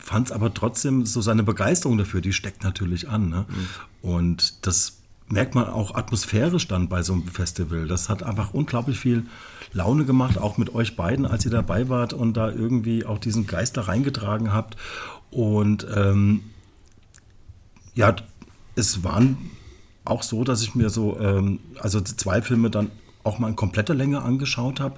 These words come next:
Speaker 1: bei diesem Festival. Ansonsten war ich ja im Hintergrund auch tätig. Und ja, die haben einen schon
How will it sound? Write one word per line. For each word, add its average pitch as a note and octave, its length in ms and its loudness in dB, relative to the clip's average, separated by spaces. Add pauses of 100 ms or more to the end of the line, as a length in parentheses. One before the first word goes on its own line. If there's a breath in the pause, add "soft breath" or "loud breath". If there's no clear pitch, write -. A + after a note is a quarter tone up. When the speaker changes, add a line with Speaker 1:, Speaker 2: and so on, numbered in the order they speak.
(120)
Speaker 1:
bei A#2 120 -2
diesem B2 200 0
Festival. A#2+ 360 -4
Ansonsten G#2 460 0
war G#2 120 2
ich G#2+ 100 -4
ja - 80 -6
im G#2 120 2
Hintergrund G#2+ 480 2
auch E2+ 100 -8
tätig. C3+ 420 -2 (640 loud breath)
Und G2 140 4
ja, E2+ 200 0
die G#2 200 2
haben E2+ 180 0
einen G#2 160 2
schon C3 340 2